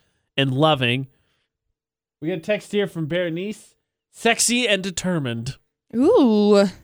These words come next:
Speaker 2: I mean, I guess I could say Dustin's dedicated,
Speaker 1: This
Speaker 2: too.
Speaker 1: has turned into a really fun,
Speaker 2: This is fun.
Speaker 1: like, basically shout out, like, shout out your significant other. Like Brian said, "Beautiful lady."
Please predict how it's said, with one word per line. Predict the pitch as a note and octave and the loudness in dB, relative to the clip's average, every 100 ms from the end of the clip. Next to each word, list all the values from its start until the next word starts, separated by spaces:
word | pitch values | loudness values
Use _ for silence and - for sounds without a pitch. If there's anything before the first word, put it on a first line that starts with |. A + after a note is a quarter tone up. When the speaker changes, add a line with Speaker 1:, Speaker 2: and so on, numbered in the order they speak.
| _ _ _ _ | _ _ _ _
Speaker 2:
I | F4 | 2
mean, | G#4+ | 4
I | G#4 | 6
guess | A4 | 4
I | G#4 | 2
could | F4+ | 2
say | F4 | 2
Dustin's | A#3+ A#3+ B3 - G3+ | 4 4 4 2 -2
dedicated, | F3 A#3 G#3 G3 F3+ E3+ F#3 G3+ _ | 2 2 2 0 -2 -2 -4 -6 _
Speaker 1:
This | E3+ F#3+ | -2 0
Speaker 2:
too. | |
Speaker 1:
has | F#3+ F#3 | 0 0
turned | A3+ G3+ | 0 0
into | G3 G#3 | 0 0
a | E3+ | 0
really | E3+ F3 | 0 -4
fun, | - F3+ E3 | -4 -2 -2
Speaker 2:
This | E3 D#3+ | -2 0
is | D#5+ - | 0 0
fun. | G#3 A#3+ C#4+ D#3 | 0 4 4 2
Speaker 1:
like, | - - | -6 -2
basically | G#3 G3+ F#3+ D#3+ D3 | 0 0 -4 -2 -4
shout | - D#3+ C#3 B2 | -2 0 2 2
out, | A2+ | 0
like, | B2+ | -2
shout | C3 D#3 D3+ | 0 2 2
out | C3+ | 0
your | |
significant | C3 - C3+ A#2+ | -4 -4 -2 0
other. | B2 A#2 | 0 0
Like | A#2 | -2
Brian | A2 D3+ D#3+ D3 C#3 | 0 2 4 2 0
said, | C#3 C#3+ C3 | -2 -2 -2
"Beautiful | C3+ C#3+ F3+ | -2 -4 -4
lady." | G3+ A3+ F3 G2+ | -4 -2 -4 -6